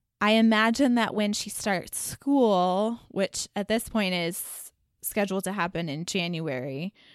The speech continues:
that I will be the one who packs for the two days, the two lunches that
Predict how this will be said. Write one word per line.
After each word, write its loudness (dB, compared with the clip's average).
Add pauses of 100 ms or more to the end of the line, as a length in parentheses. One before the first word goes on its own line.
(140)
that 0
I 2
will -2 (280)
be 2
the 2
one -2
who 0
packs -6
for -2
the -4
two -6
days, -8 (480)
the -4
two -2
lunches -6
that -8